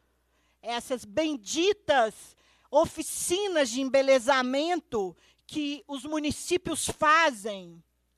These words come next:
pra as mulheres pobres nas comunidades.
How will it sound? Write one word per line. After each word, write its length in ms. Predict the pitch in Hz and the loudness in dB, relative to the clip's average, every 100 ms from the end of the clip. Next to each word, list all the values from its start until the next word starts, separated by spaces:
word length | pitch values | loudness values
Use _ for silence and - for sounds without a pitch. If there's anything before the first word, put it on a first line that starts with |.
| _ _ _ _ _ _ _ _ _ | _ _ _ _ _ _ _ _ _
pra 480 | 285 277 269 269 269 _ _ _ | -4 0 0 -2 -6 _ _ _
as 240 | - 262 254 | -4 -4 -2
mulheres 800 | 247 262 240 247 247 240 240 - | -4 -2 0 2 0 -2 -10 -12
pobres 1000 | - 269 254 262 262 262 262 262 - - _ _ _ | -6 0 4 6 4 0 -6 -8 -12 -20 _ _ _
nas 300 | 247 277 - | -6 -4 -4
comunidades. 1040 | - 277 269 254 202 214 214 208 196 _ | -6 -4 -4 -6 -6 -6 -8 -12 -20 _